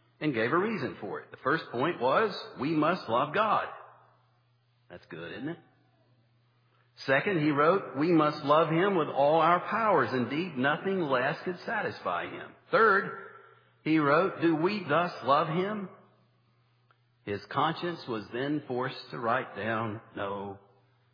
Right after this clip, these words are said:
we do not." Later, this man wrote about his experience. He said, "Without any previously formed plan, I was brought to add to my notes, 'We need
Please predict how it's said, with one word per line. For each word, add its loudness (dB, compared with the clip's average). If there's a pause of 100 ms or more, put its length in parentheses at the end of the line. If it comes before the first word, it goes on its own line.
(240)
we -6
do -4
not." -8 (1000)
Later, 0 (680)
this -6
man 0
wrote 4
about 0
his -6
experience. -8
He -8
said, -2 (1200)
"Without 6
any 4 (200)
previously 2
formed 2
plan, 0
I 0
was -6 (140)
brought 2
to -8
add 0
to -4
my 2
notes, -6 (1120)
'We 0
need -2